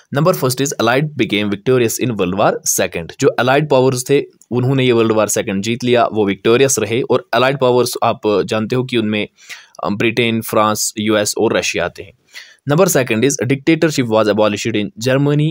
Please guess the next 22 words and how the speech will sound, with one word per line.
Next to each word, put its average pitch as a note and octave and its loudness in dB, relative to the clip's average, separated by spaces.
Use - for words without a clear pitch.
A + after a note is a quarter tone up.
and G#2 -2
Italy, - -4
Hitler A#2 0
and C3+ 0
Mussolini। F2 -4
जो D3+ 2
डिक्टेटरशिप D3 0
चल G3 0
रही G2+ -6
थी A#2 -6
जर्मनी D3+ 2
और A2+ 2
इटली C3 2
के D3 2
अंदर, G2+ 2
वो C3+ 2
ख़त्म B2+ 0
की F2+ -6
गई, D#2+ -4
उसका C3+ 0
खात्मा C#3+ 0
हुआ। B2 0